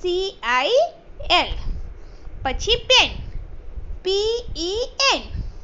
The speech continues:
પછી compass બોક્સ, જે તમે compass લઈને આવો છો ને જુદા જુદા આકારના, કોઈ ગાડીના આકારનો લાવશે, પછી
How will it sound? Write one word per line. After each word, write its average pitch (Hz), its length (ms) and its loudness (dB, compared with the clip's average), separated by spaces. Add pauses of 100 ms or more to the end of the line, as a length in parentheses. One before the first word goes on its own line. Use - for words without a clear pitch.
(520)
પછી 349 440 0 (440)
compass 370 560 6
બોક્સ, - 440 -2 (560)
જે 285 100 -6
તમે 285 200 -2
compass 294 500 0
લઈને 320 240 0
આવો 320 200 4
છો 494 120 2
ને 571 360 2 (380)
જુદા 349 280 6
જુદા 381 260 6
આકારના, 359 560 6 (520)
કોઈ 277 180 -2
ગાડીના 277 560 2
આકારનો 285 400 2
લાવશે, 269 800 2 (360)
પછી 311 480 0